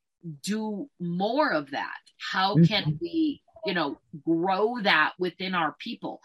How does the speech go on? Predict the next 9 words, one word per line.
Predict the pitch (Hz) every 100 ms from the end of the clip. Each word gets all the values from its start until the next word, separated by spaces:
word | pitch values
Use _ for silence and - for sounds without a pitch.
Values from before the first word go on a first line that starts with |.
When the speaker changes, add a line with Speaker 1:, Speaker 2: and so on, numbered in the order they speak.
| - - -
Speaker 1:
How | 196 190
can | 214 190
we | 175 165 165
continue | 180 160 - 220 214 202 180
to | 175
recognize? | 151 165 170 170 160 165 147 135 120 110 - - -
We | 214 226
talk | - 240 330 330
about, | 190 147 143 143